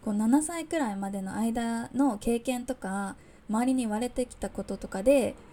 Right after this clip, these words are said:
こう、決まってくるんですって。で、これ本当にもう自分ではもうどうしようもできないじゃないですか。一歳から七歳までに経験することって、自分で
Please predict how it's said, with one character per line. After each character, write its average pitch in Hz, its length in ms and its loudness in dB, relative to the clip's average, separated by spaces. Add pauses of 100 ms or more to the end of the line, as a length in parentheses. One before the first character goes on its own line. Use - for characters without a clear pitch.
(140)
こ - 80 -4
う、 185 40 -8
決 214 160 2
ま 226 100 4
っ 226 60 -2
て - 140 0
く 254 120 4
る 220 120 0
ん 180 60 -6
で 175 80 -8
す - 180 -8
っ - 40 -20
て。 240 240 2 (500)
で、 208 80 0
こ 226 140 0
れ 226 140 4
本 262 300 0
当 262 100 0
に 254 180 0
も 240 120 -4
う - 20 -2
自 208 140 2
分 269 180 4
で 320 80 -4
は 247 60 -2
も 190 100 -4
う 185 80 -6
ど 220 120 4
う 262 80 6
し 262 100 -4
よ 302 80 0
う - 20 0
も 302 80 -2
で 277 100 -2
き 285 120 -6
な 247 100 0
い 208 40 -4
じ 202 60 -6
ゃ 190 40 -6
な 190 100 -6
い 190 60 -6
で 190 100 -4
す - 100 -10
か。 190 200 -8 (260)
一 285 100 2
歳 196 300 -2
か 185 120 -6
ら 190 40 -6
七 202 260 -2
歳 208 200 -4
ま 190 160 -4
で 190 120 -6
に 190 160 -8
経 208 200 -2
験 214 200 -4
す 214 140 -2
る 208 100 -4
こ 208 140 -4
と 208 100 -6
っ 202 40 -4
て、 185 160 -10
自 202 160 -2
分 254 220 2
で 269 260 2